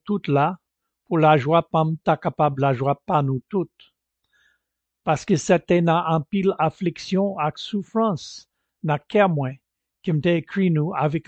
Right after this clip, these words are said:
anpil dlo nan zye. Pa pou m ta fè nou tris, men pou nou ta kapab konnen lamour pwofon ke m gen pou nou an.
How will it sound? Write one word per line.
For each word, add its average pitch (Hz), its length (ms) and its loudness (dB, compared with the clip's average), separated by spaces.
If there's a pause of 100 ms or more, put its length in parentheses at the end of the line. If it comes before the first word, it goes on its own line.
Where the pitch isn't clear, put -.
anpil 156 400 -4
dlo 165 240 -2
nan 160 240 0
zye. 143 380 0 (840)
Pa 175 160 2
pou 196 160 -2
m 175 80 0
ta 180 160 2
fè 190 240 0
nou 170 240 0
tris, 202 400 -2 (600)
men 156 120 0
pou 175 240 -2
nou 180 240 2
ta 185 160 2
kapab 175 480 -2
konnen 190 480 0
lamour 156 760 2
pwofon 180 500 -2 (580)
ke 175 60 -2
m 156 160 2
gen 180 160 2
pou 185 160 -2
nou 143 240 0
an. 120 140 -6